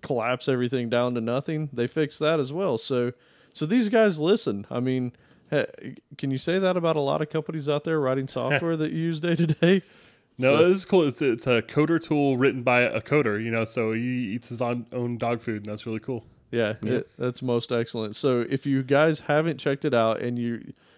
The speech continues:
Speaker 1: you need a static analysis tool to tell you how good or bad your code may be and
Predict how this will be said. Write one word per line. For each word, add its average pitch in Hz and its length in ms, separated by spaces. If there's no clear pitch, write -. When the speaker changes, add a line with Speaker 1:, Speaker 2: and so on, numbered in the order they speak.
Speaker 1:
you 120 140
need 139 180
a 139 60
static 135 400
analysis 123 480
tool 120 300
to 117 140
tell 123 200
you 113 160
how 120 200
good 120 220
or 113 160
bad 113 280
your 110 100
code 117 320
may 120 160
be 123 400
and 110 340